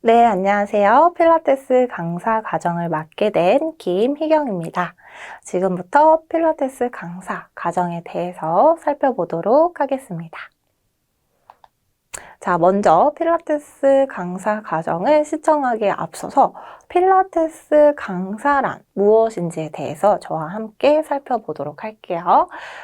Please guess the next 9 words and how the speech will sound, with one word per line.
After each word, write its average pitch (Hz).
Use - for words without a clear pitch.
자, 202
필라테스 330
강사는 190
운동을 277
알려주는 180
강사이죠. 175
그치만 254
어떤 277
운동 170